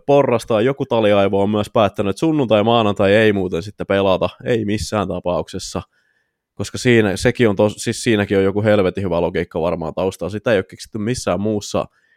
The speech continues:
ää, huippu-urheilusarjassa, tai sanotaan, että missään huippu-urheilusarjassa ei ole keksitty tätä, tota, kyseistä logiikkaa, mutta S M-liigassa on keksitty. Ja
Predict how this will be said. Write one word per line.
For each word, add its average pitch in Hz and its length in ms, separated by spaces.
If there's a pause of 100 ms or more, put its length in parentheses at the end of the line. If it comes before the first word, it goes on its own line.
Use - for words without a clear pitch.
(640)
ää, 92 220
huippu-urheilusarjassa, 95 1300
tai 107 100
sanotaan, 110 200
että 110 40
missään 117 280
huippu-urheilusarjassa 95 1000
ei 82 60
ole 85 100
keksitty - 460
tätä, 78 260 (220)
tota, - 360 (640)
kyseistä 110 340
logiikkaa, 98 340
mutta 104 180
S - 120
M-liigassa 104 380
on 127 80
keksitty. - 480 (460)
Ja 113 120